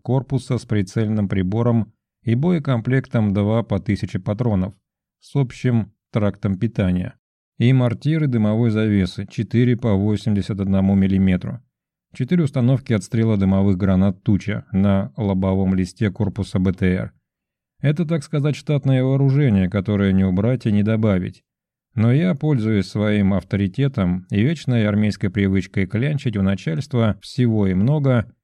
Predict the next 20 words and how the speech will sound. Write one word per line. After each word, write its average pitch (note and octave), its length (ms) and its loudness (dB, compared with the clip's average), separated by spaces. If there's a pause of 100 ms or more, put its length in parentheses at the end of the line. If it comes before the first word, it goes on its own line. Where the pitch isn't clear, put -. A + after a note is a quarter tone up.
(100)
довооружил G#2+ 800 0
нашу F#2+ 320 -2
команду. F2+ 560 0 (640)
Помимо A#2 320 2
штатного A2+ 500 0
личного G#2+ 540 0
оружия, A2+ 340 0
которое F#2+ 380 0
было F#2+ 220 0
закреплено F#2+ 800 0
за G#2 260 -2
каждым F#2+ 460 0
десантником, G2 920 -2 (260)
выпросил D3 560 0
ещё B2 220 -2
дополнительно A#2+ 920 -2
редкий A2+ 500 -2
зверь G#2 400 0
в G2+ 60 -2
войсках G#2+ 560 -2